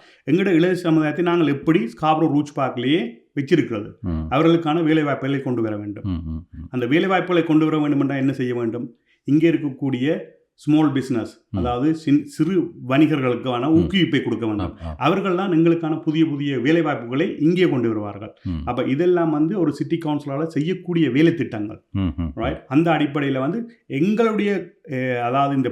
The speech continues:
Speaker 1: பிரச்சாரம், தேர்தல் பிரச்சாரம் தான்
Speaker 2: ம்.
Speaker 1: மிகவும் கட்டுக்கோப்பாக
Speaker 2: ம்.
Speaker 1: ஒரு, ஒரு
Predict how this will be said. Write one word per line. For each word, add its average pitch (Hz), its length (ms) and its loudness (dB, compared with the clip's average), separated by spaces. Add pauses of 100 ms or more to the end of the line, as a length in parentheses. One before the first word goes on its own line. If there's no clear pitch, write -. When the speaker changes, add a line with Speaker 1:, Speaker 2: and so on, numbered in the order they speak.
(160)
Speaker 1:
பிரச்சாரம், 151 480 0
தேர்தல் 180 320 2
பிரச்சாரம் 131 400 -4
தான் 147 380 -4
Speaker 2:
ம். 95 180 -4
Speaker 1:
மிகவும் 160 600 2
கட்டுக்கோப்பாக 127 800 -4 (100)
Speaker 2:
ம். 90 200 -2
Speaker 1:
ஒரு, 123 400 0
ஒரு 117 340 -4